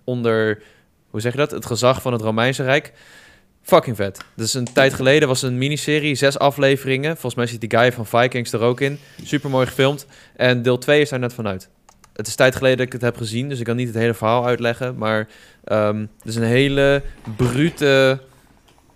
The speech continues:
serie over het Romeinse Rijk, maar dan over de Germaanse stammen en, ehm, volledig in het Duits. En dat geeft toch wel een soort authentiek iets.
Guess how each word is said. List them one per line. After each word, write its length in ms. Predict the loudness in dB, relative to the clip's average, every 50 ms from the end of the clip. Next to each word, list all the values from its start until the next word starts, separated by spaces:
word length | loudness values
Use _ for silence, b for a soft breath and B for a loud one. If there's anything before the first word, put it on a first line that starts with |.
| _ _
serie 680 | -14 -8 -4 -2 0 0 0 0 0 -2 -2 -2 -4 -6 -12 -20 _ _ -20 -20 -10 _
over 220 | -2 -2 -2 -2
het 80 | -4 -4
Romeinse 320 | -2 0 0 0 0 -2 0
Rijk, 320 | 0 0 0 0 -2 -4 -6
maar 120 | -2 0
dan 280 | 0 0 0 0 -4 -8 -12 _ _ _
over 460 | -4 -4 -2 -2 -2 -2 -2 -2 -2
de 80 | -2 -4
Germaanse 440 | -6 -6 -4 -2 -2 -2 -4 -4 -8
stammen 480 | -6 -4 -2 -2 0 0 -2 -4 -4 -8 -14 _ -6
en, 440 | -4 -4 -4 -4 -4 -6 -8 -8 -8
ehm, 480 | -6 -4 -2 -2 -2 -2 -4 -6 -10 -10 -12 _ _
volledig 360 | -12 -4 0 2 2 2 2
in 100 | 0 -2
het 140 | -4 -2 0
Duits. 340 | 2 2 2 2 0 -2 -8
En 100 | -6 -6
dat 140 | -6 -6 -6
geeft 220 | -4 -6 -6 -4
toch 120 | -6 -8
wel 220 | -4 -4 -2 -2 -2
een 60 | -4
soort 260 | -4 -4 -6 -6 -4
authentiek 640 | -4 -6 -6 -6 -6 -12 -14 -12 -14 -14 -14 -16 -18 -12
iets. 320 | -12 -12 -12 -12 -16 -20